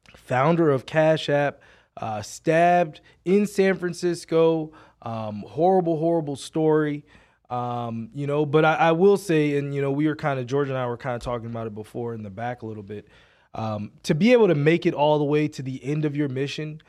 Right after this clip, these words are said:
Now, whether or not, I'm sure he had more and more, 'cause he was only, like, forty-three, I think he was.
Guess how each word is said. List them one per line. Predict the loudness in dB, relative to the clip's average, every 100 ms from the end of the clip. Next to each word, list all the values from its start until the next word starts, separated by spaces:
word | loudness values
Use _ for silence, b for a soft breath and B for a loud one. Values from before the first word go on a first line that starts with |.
| B B
Now, | 2
whether | 4 6 6
or | 4
not, | 4 4 2
I'm | 0 -4
sure | -2 0 0
he | -2 -2
had | -2 -2 -4
more | -2 2 2
and | 0
more, | -2 -4 -4
'cause | -8
he | -6
was | -4
only, | -2
like, | -4 -6
forty-three, | -8 -8 -8 -10 -10
I | -10
think | -12 -16
he |
was. | -14 -14 -16